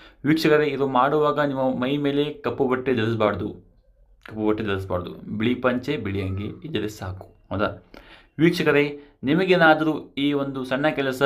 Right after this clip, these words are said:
ಮಾಡೋಕ್ಕೆ ಸಾಧ್ಯ ಆಗಿಲ್ಲಪ್ಪ ಅಂದರೆ ಪಂಡಿತ್ ಅಭಿನಂದ್ ಭಟ್ ಗುರೂಜಿ ಇವ್ರ ಮೊಬೈಲ್ ನಂಬರ್ ಏಟ್ ಸೆವೆನ್ ನೈನ್ ಟೂ ಒನ್ ಸೆವೆನ್ ಟೂ ಒನ್ ಡಬಲ್ ಸೆವೆನ್. ಈ ನಂಬರ್ಗೆ ಕಾಲ್ ಮಾಡಿ ವೀಕ್ಷಕರೇ,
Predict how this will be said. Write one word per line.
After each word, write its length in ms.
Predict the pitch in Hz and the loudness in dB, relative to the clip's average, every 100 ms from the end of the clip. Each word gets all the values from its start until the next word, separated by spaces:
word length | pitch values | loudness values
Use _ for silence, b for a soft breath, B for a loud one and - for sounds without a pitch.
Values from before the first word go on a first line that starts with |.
| 123 | 2
ಮಾಡೋಕ್ಕೆ 460 | 120 117 139 143 143 | 4 4 4 2 -2
ಸಾಧ್ಯ 360 | 117 123 127 131 | 2 2 4 2
ಆಗಿಲ್ಲಪ್ಪ 340 | 127 123 123 | 2 0 2
ಅಂದರೆ 240 | 120 117 107 - - B B _ | 0 2 -2 -4 -12 B B _
ಪಂಡಿತ್ 400 | 139 139 151 - - | 2 2 0 -2 0
ಅಭಿನಂದ್ 420 | 117 127 151 156 | 2 4 2 2
ಭಟ್ 220 | 143 143 - 131 | 4 2 0 -4
ಗುರೂಜಿ 340 | 131 131 135 - | -4 -2 -2 -4
ಇವ್ರ 120 | 120 113 | 0 0
ಮೊಬೈಲ್ 240 | 127 143 | 2 2
ನಂಬರ್ 300 | 127 117 135 - 123 | 2 2 2 2 2
ಏಟ್ 200 | 143 - | 4 4
ಸೆವೆನ್ 380 | 127 117 131 - 123 | 2 2 0 -2 -2
ನೈನ್ 220 | 127 139 - | -2 -2 -4
ಟೂ 120 | 113 120 - | -4 -6 -4
ಒನ್ 220 | 113 139 | -2 -2
ಸೆವೆನ್ 320 | 139 113 123 95 87 | -2 -2 -2 -4 -2
ಟೂ 120 | 123 | 0
ಒನ್ 180 | 120 117 98 | 2 -2 -4
ಡಬಲ್ 240 | 101 98 | -4 -4
ಸೆವೆನ್. 180 | 98 98 - B B B | -6 -8 -10 B B B
ಈ 80 | 147 | 2
ನಂಬರ್ಗೆ 360 | 165 160 160 160 | 4 4 4 4
ಕಾಲ್ 200 | 143 143 | 6 4
ಮಾಡಿ 160 | 143 143 | 4 0
ವೀಕ್ಷಕರೇ, 400 | 143 147 147 | 0 -2 -2